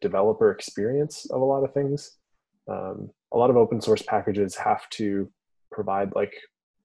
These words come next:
something that feels either fun or, or intuitive, right? Um, and I think by,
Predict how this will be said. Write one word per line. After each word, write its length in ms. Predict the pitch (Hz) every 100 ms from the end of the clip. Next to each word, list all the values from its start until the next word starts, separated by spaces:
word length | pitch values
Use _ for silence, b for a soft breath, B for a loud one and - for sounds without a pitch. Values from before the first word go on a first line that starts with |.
| _
something 340 | - 120 117 107
that 140 | 101
feels 640 | - 110 104 101 98 - _ _ _ _ _ _
either 180 | 110 101
fun 400 | - - 110 107
or, 320 | 104 95 92 -
or 400 | 101 98 95 - _ _ _ _ _
intuitive, 680 | 117 104 120 107 117 139 147 -
right? 200 | 113 127 - _ _ _ _ _ B B B _ 104
Um, 420 | 101 98 95 101 B B B B B B -
and 80 | 107
I 80 | 98
think 280 | 104 98 -
by, 340 | 98 98 92